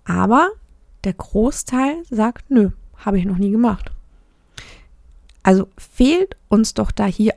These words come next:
auch schon wieder ein Vorbild. Deswegen sind wir so erpicht darauf, dass die Hebamme uns das natürlich dann auch wieder zeigt im Wochenbett, wie das dann überhaupt mit dem Wickeln funktioniert. Die zeigt uns das auch einmal vielleicht im Geburtsvorbereitungskurs, kriegt man das vielleicht mal mit.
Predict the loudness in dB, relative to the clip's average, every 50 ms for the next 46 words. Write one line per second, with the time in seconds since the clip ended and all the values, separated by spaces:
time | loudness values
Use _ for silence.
0 | _ 2 2 2 2 0 0 2 2 2 0 0 -2 -4 -6 0 2 2 2 2
1 | 2 -2 -4 -4 -6 -10 -12 -14 -14 -14 -8 -6 -2 0 0 0 0 0 -2 -2
2 | -2 -2 -2 -2 -2 0 0 -2 0 0 -2 -4 -4 -2 -2 -2 -4 -2 -2 -4
3 | -2 0 0 0 0 -2 -4 -6 -6 -8 -6 -2 0 0 0 0 -2 2 2 4
4 | 4 4 2 0 -4 -2 -4 -4 -2 -2 -4 -4 -4 -4 -4 -4 -4 -2 -4 -6
5 | -4 -4 -6 -4 -4 -4 -4 -6 -6 -10 -12 -6 -4 -4 -4 -4 -4 -2 -2 0
6 | 0 0 -2 -4 -8 -6 -6 -6 -6 -8 -12 -20 -20 -20 -20 -20 -20 -20 -20 -2
7 | 0 2 2 2 2 0 -2 -4 -4 -4 -4 -4 -4 -4 -4 -4 -6 -6 -4 -4
8 | -4 -4 -4 -4 -6 -6 -6 -6 -6 -6 -6 -6 -4 -2 -2 -2 -2 -4 -8 -8
9 | -2 -2 -2 -2 -2 -6 -8 -8 -10 -14 -14 -14 -10 -10 -10 -10 -8 -8 -6 -4
10 | -4 -4 -4 -6 -6 -6 -8 -8 -8 -8 -8 -8 -6 -2 0 -2 -2 0 0 0
11 | 0 0 0 -2 -4 -4 -4 -4 -6 -8 -8 -6 -4 -2 -2 -2 -4 -6 -10 -12
12 | -8 -4 -4 -4 -4 -4 -6 -8 -6 -4 -2 0 0 0 -2 -4 -6 -4 -4 -2
13 | 0 0 -2 -2 -4 -10